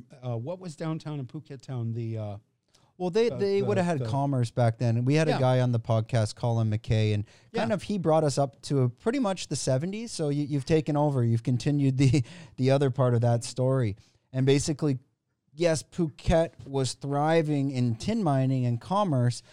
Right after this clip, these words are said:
Speaker 2: but on, on the tourism side, we've never connected that on the podcast. So that's very
Speaker 1: Yeah.
Speaker 2: interesting. So after this all started in Kata, Club Med comes up, the boathouse comes up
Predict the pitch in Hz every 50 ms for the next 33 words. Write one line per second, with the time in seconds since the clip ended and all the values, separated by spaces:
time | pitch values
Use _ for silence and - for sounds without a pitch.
0 | - - _ _ - 143 139 143 139 143 143 139 135 127 120 - - - 202 214
1 | 208 180 156 147 131 123 - - 131 123 123 123 123 123 120 123 117 101 110 113
2 | - _ _ _ - 50 - 123 139 131 156 160 151 165 170 170 160 165 147 -
3 | 160 139 139 143 - - 185 170 180 175 165 160 147 135 120 - 139 135 143 131
4 | - 139 127 - 131 127 123 - 165 165 160 156 143 143 147 - 151 139 - -
5 | 127 113 - 170 180 226 262 - - 214 185 165 - - - - - _ _ _
6 | _ - 165 214 - - 226 196 - - - 196 190 185 175 165 156 147 139 131
7 | _ _ - - - 170 175 175 175 - - 147 139 143 139 - - - 190 185
8 | 180 165 165 170 170 170 151 - 170 165 165 156 151 156 156 151 - _ - 135
9 | 127 160 160 170 160 160 156 151 139 - - 156 147 139 139 143 139 139 135